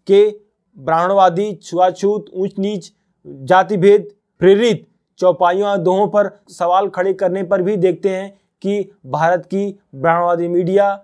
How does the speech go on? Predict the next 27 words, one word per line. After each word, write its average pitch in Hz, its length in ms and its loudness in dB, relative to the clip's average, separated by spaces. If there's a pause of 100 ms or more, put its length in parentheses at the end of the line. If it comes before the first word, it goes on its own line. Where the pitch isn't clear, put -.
(140)
सवाल 170 340 0
खड़े 180 280 -2
करने 190 300 0
वालों 185 300 2
का 190 320 0 (300)
चरित्र 226 320 2
हनन 202 240 0
करती 185 300 0
है, 151 180 -2 (200)
उन्हें 180 180 -2
अपमानित 185 420 0
करती 202 280 0
है 170 200 0 (220)
कि 180 100 -4
ब्राह्मण 170 420 -2
धर्म 185 240 -4
ग्रंथों 185 400 -4 (340)
के 202 300 2 (440)
भेदभाव, 180 760 0 (220)
ऊंच 196 240 -4
नीच, 196 300 -6 (240)
छुआछूत, 202 680 0 (240)
समर्थक 190 640 -2 (380)
श्लोकों, 196 560 2 (380)
दोहों, 190 720 -2 (100)
चौपाइयों 185 460 0
पर 190 200 2